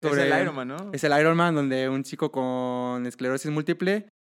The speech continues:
Speaker 2: pues, hace un Ironman y, pues, es una película muy emotiva, muy, muy bonita, que te motiva a que no hay límites, o sea, no hay límites,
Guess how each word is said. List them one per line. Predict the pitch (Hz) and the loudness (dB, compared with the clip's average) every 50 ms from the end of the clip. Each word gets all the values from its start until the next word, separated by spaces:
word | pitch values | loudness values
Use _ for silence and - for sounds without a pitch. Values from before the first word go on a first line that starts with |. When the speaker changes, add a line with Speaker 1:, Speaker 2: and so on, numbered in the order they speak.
| _ _ _ | _ _ _
Speaker 2:
pues, | - 127 - | -14 -8 -6
hace | 139 131 143 | -4 -2 0
un | 143 147 151 | 0 2 4
Ironman | 160 170 180 180 185 190 202 220 214 - | 4 4 4 4 2 2 2 0 -2 -4
y, | 147 135 | -6 -8
pues, | 131 - 123 123 | -6 -6 -8 -8
es | 127 127 - | -8 -8 -6
una | 147 147 147 | -4 -4 -4
película | 147 135 131 135 135 147 143 143 135 135 135 135 131 131 | -2 -2 -2 -2 0 0 2 2 2 2 0 0 -2 -2
muy | 135 135 139 143 147 156 156 | -4 -4 -2 0 2 4 4
emotiva, | 160 147 135 - - 143 151 160 165 170 165 | 4 4 2 0 0 0 2 2 2 2 0
muy, | 151 143 139 135 139 139 139 139 139 135 135 135 135 135 131 131 | -2 -2 -2 -2 0 0 0 0 0 0 0 0 0 0 -2 -2
muy | 135 135 143 147 | -2 -2 0 0
bonita, | 151 147 151 151 151 147 - 175 165 | 0 2 0 0 0 -2 -2 -4 -4
que | - 135 | -4 -6
te | - 131 | -6 -6
motiva | 123 123 120 - 131 139 147 147 139 135 131 | -6 -6 -6 -4 -2 0 0 0 0 0 -2
a | 123 127 | -4 -6
que | - 127 120 120 120 120 120 120 123 123 120 - _ _ _ _ _ - | -8 -6 -4 -4 -4 -4 -4 -4 -4 -6 -6 -8 _ _ _ _ _ -2
no | 147 | 2
hay | 151 | 2
límites, | 151 160 160 156 151 143 135 127 - | 2 2 2 0 0 -2 -4 -6 -6
o | 135 | -6
sea, | 127 143 131 131 131 | -4 -2 0 0 0
no | 135 135 139 | 0 0 0
hay | 143 151 | 0 0
límites, | 156 170 180 185 185 - 196 208 202 202 | 0 0 -2 -2 -2 -2 -2 -2 -2 -6